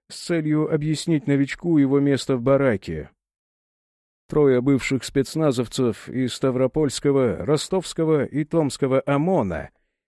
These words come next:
попытались опустить новичка сразу же после отбоя. Двое из них получили переломы рук и челюсти, а третий очнулся только на утро в лазарете, так и не поняв, что произошло.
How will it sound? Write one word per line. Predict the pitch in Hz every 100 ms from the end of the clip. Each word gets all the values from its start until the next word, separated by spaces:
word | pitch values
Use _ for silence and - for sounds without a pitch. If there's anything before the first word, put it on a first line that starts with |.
| _
попытались | - 180 202 208 202 185 -
опустить | - 196 214 - 185 147
новичка | 139 139 - - 175 120
сразу | - 156 147 135
же | 143
после | 160 135 143 143
отбоя. | 135 143 156 92 71 - _ _ _ _ -
Двое | 67 80 156 160 143
из | 127
них | 165 -
получили | 156 147 - 151
переломы | 143 147 147 147 139 139
рук | 160 147 -
и | - 135 127
челюсти, | - 175 160 139 - 170 151 _ _ _ -
а | 151 151
третий | 151 170 156 170 165
очнулся | 151 - 160 147 151
только | 147 151 139 139
на | 135 127
утро | 160 160 156 151 127
в | 110
лазарете, | 143 117 131 139 151 - 90 78 - _ _ _
так | - 160
и | 170
не | 160
поняв, | 170 170 160 95 - _ _ _ _
что | - 113 147
произошло. | 151 139 139 131 123 107 73